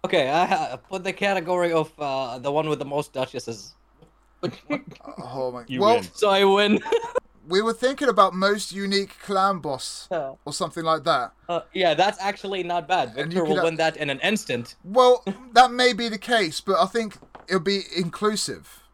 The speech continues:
Speaker 2: Like, Victor might get the win, or, but we might be able to include, like, a hundred other content creators and applications. And Victor might get the votes. I don't know, but at least we might give others a
Speaker 3: Yeah.
Speaker 2: shout out as well, right? Um,
Speaker 1: Well, here's the thing. I think it's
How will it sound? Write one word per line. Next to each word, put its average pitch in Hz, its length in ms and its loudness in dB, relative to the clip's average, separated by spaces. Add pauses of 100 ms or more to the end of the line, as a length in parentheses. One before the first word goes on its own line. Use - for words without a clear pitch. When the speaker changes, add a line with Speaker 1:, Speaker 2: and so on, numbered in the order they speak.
(100)
Speaker 2:
Like, 147 280 -2
Victor 196 340 -4
might 180 280 0
get 160 260 -2
the 160 80 -6
win, 175 220 -2
or, 160 80 -2
but 151 220 -4
we 180 100 -2
might 196 180 2
be 196 60 2
able 190 100 2
to 190 120 -6
include, 170 580 0
like, 156 260 0
a 143 80 -4
hundred 170 400 -4
other 160 200 0
content 170 420 -4
creators 147 380 -8
and 151 80 -6
applications. 131 880 -6 (500)
And 151 260 -8 (160)
Victor 190 300 -6
might 139 220 -4
get 123 160 -12
the 139 80 -10
votes. - 580 -4
I 147 80 -6
don't 170 140 -8
know, 220 200 0
but 147 220 -4
at 160 80 -6
least 196 180 -4
we 180 60 -12
might 170 180 -6
give 165 140 -4
others 123 140 2
a 123 100 2
Speaker 3:
Yeah. 113 100 0
Speaker 2:
shout - 200 -4
out 135 120 -2
as 127 100 -10
well, 160 200 -2
right? 110 320 -12 (840)
Um, 110 540 -14
Speaker 1:
Well, 180 360 -4
here's 220 240 -4
the 165 80 -2
thing. 110 360 -8 (100)
I 165 140 -2
think 269 300 -12
it's 175 340 -16